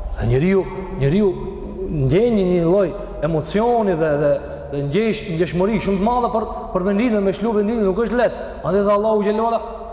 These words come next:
"Për çka e bën këtë këta? Fi sabilillah." Vetëm për hir të Zotit xhelle, xhelle xhelle. Pastaj Allahu I përmendi tjetër. "Walladhina awaw wa nasaru", dhe ata të cilët i strehuan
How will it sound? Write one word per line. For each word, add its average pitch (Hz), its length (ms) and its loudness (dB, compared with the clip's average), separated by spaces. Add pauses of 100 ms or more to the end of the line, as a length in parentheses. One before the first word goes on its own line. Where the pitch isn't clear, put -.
(140)
"Për 208 200 0
çka 294 180 2
e 277 80 0
bën 262 180 0
këtë 214 200 -4
këta? 254 180 0 (380)
Fi 208 180 0
sabilillah." 143 680 -2 (540)
Vetëm 147 240 0
për 143 80 2
hir 139 160 0
të 127 80 0
Zotit 127 240 0
xhelle, 127 340 0 (380)
xhelle 139 240 2
xhelle. 123 440 -2
Pastaj 135 280 2
Allahu 156 520 -2 (420)
I 160 80 2 (140)
përmendi 139 360 0
tjetër. 127 240 0 (320)
"Walladhina 220 640 2 (180)
awaw 233 800 4 (840)
wa 170 140 2
nasaru", 254 520 2 (680)
dhe 156 100 -2
ata 214 260 2
të 254 120 2
cilët 269 240 4 (680)
i 233 100 0
strehuan 233 680 4